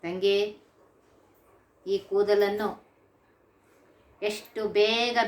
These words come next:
ಭೀಮನು ಕಟ್ಟಬಹುದೋ ಅದೇ ಉಪಾಯ ಮಾಡಲು ಹೊರಟಿದ್ದೇನೆ"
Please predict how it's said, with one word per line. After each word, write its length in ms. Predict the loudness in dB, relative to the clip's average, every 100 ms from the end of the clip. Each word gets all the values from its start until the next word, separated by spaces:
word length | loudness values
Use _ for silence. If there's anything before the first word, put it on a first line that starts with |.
| -2
ಭೀಮನು 420 | -6 -4 -6 -6
ಕಟ್ಟಬಹುದೋ 960 | -6 -6 -4 -2 0 2 2 0 -2 _ _ _ _ _ _ _ _
ಅದೇ 440 | -6 -2 2 2 2
ಉಪಾಯ 460 | -2 -2 -2 -2
ಮಾಡಲು 380 | -4 -6 -6 -4
ಹೊರಟಿದ್ದೇನೆ" 680 | -4 -6 -8 -14 -14 -20 -20